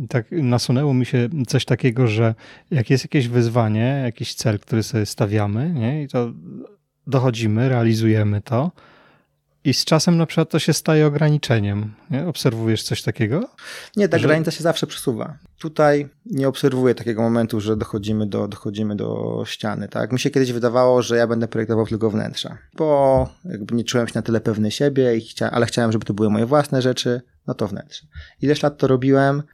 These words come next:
Speaker 2: no to potem sobie myślałem, no przecież kurczę, jestem architektem, ja chcę robić domy. I za-, zaczęliśmy te domy robić. Potem się okazało, że to jest proste i zaczęły mnie kręcić właśnie bardziej zespołowe historie.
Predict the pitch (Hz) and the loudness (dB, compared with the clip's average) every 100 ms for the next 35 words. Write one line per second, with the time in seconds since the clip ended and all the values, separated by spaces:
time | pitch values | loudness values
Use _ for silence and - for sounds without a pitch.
0 | _ - 123 - 127 127 - 113 117 117 | _ -6 -4 -2 0 0 0 -2 -2 -2
1 | 117 127 - 127 - 120 107 107 104 110 | 0 -2 -4 -6 0 0 0 -2 0 0
2 | 107 - - 117 113 110 - 104 101 104 | 0 -2 -4 -2 2 2 2 0 0 -4
3 | - 101 - - _ - - - - - | -6 -6 -8 -14 _ -20 -20 -20 -20 -20
4 | - 139 135 123 123 - 120 117 113 110 | -2 0 4 2 2 -4 -6 -2 2 4
5 | 98 95 - - - 135 147 139 139 123 | 4 0 -4 -10 -2 0 0 0 0 0
6 | 117 127 123 117 123 120 _ _ _ - | 2 4 2 2 0 0 _ _ _ -8
7 | 117 107 - 98 - 120 127 - - - | -6 -4 -2 -2 0 0 0 -6 -20 -18
8 | - - - - 120 120 120 120 123 123 | -18 -20 -14 -6 -4 -4 -2 0 2 2
9 | 127 135 - 117 - 120 120 113 113 113 | 2 0 -2 -4 -2 0 0 -2 -2 -2
10 | - 110 - - 110 113 110 113 107 107 | -4 -8 -8 -4 -2 0 0 0 2 2
11 | 107 110 104 110 107 98 104 - - 104 | 0 -2 -2 -2 -2 -4 -4 -10 -8 -6
12 | 104 104 | -6 -10